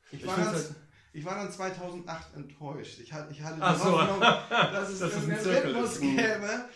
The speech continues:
Speaker 1: Achtundachtzig, achtundneunzig, aber seitdem ist mir nichts
Speaker 2: Mhm.
Speaker 1: Vergleichbares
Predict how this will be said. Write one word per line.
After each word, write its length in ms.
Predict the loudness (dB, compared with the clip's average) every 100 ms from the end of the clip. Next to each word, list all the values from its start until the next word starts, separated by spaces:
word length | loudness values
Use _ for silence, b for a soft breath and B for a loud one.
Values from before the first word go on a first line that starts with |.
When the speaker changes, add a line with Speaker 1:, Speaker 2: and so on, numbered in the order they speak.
| B -12
Speaker 1:
Achtundachtzig, 840 | -10 -8 -10 -8 -8 -10 -14 -8
achtundneunzig, 640 | -8 -8 -12 -10 -10 -10
aber 220 | -10 -10 -8
seitdem 500 | -8 -8 -8 -8 -8
ist 160 | -12
mir 200 | -10 -10
nichts 540 | -8 -12 -16 -20 -20 -20
Speaker 2:
Mhm. 60 | -12
Speaker 1:
Vergleichbares 1120 | -8 -8 -10 -12 -14 -16 -16 -18 -20 _ _